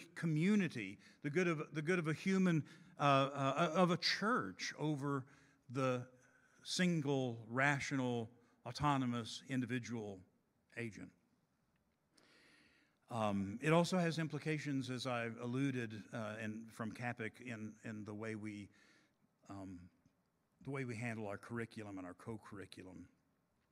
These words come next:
in our life together, um, in embodied, limited, dependent relationships in the university and the seminary. And finally, I was reminded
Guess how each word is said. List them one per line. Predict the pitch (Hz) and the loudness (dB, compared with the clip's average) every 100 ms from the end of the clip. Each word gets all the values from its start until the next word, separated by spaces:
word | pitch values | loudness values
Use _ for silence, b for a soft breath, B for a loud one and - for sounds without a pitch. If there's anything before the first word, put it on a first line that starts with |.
| - | -8
in | 110 | -4
our | 110 | -4
life | 104 110 107 - | -2 -2 -4 -8
together, | 101 101 104 92 90 b b b b b b _ | -12 -10 -10 -12 -18 b b b b b b _
um, | 107 98 95 98 | -10 -8 -8 -10
in | 131 117 | -8 -6
embodied, | 104 101 92 110 117 107 104 95 92 - | -4 -4 -2 0 0 -2 -6 -8 -14 -12
limited, | 117 120 113 110 110 98 95 | -6 -2 -2 -2 -4 -8 -8
dependent | 107 - 117 104 98 | -12 -8 -6 -4 -6
relationships | 101 95 104 - 95 85 - - - - 107 | -10 -10 -8 -8 -10 -8 -10 -10 -14 -14 -12
in | 92 | -12
the | |
university | 95 92 92 87 - - - - b b b b b - | -10 -10 -10 -12 -12 -14 -16 -18 b b b b b -14
and | 98 90 | -10 -8
the | |
seminary. | - 90 85 85 80 85 90 - b b b b b _ | -8 -8 -8 -10 -14 -16 -20 -20 b b b b b _
And | 104 | -14
finally, | - 120 113 92 85 - _ _ B B B B _ _ _ _ b b b b b b b b _ _ _ _ | -6 -4 -4 -6 -10 -14 _ _ B B B B _ _ _ _ b b b b b b b b _ _ _ _
I | 117 | -8
was | 113 | -6
reminded | 113 117 127 135 120 107 101 | -4 0 2 2 0 -4 -10